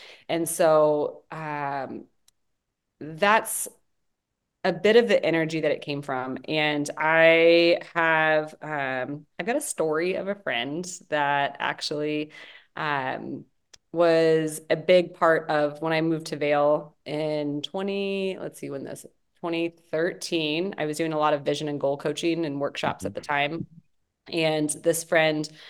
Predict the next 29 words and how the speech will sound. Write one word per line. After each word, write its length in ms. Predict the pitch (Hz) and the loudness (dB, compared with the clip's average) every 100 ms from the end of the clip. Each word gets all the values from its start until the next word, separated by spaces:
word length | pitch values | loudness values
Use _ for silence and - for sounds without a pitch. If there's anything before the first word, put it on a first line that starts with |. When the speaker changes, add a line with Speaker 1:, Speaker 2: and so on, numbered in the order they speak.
| - _ - | -20 _ -6
Speaker 1:
um, 720 | 156 147 131 120 127 165 - | -4 -4 -4 -6 -8 -12 -6
would 160 | 175 165 | -2 0
come 180 | 175 165 | 0 -2
to 100 | - | 0
all 160 | 147 147 | 0 0
of 80 | |
the 80 | 147 | -2
vision 240 | 143 156 147 | -6 -4 -4
and 80 | |
goals 240 | 123 135 - | -4 -6 -8
workshops. 400 | - - - - | -10 -8 -8 -8
He 80 | 156 | -8
had 120 | 156 | -4
just 220 | 151 - | -4 -4
moved 180 | 147 143 | -8 -4
from 180 | 143 147 | -4 0
Boston 640 | 190 202 202 196 185 170 | 0 0 0 0 0 0
and 440 | - 151 143 147 | -2 -2 -2 -2
had 260 | 147 151 - | -6 -10 -10
quit 280 | - 196 185 | -2 0 0
his 200 | 175 165 | -2 0
life 400 | 160 160 160 - | 2 2 0 -6
on 140 | - 156 | -6 -6
the 120 | - | -4
East 180 | 165 165 | -6 -4
Coast 440 | - 160 156 - - | 0 0 0 -4 -2
to 320 | 160 151 147 | 2 2 2
come 220 | - 156 175 | -2 -6 -4
pursue 680 | 175 - 160 156 165 170 | -4 -4 -4 0 2 0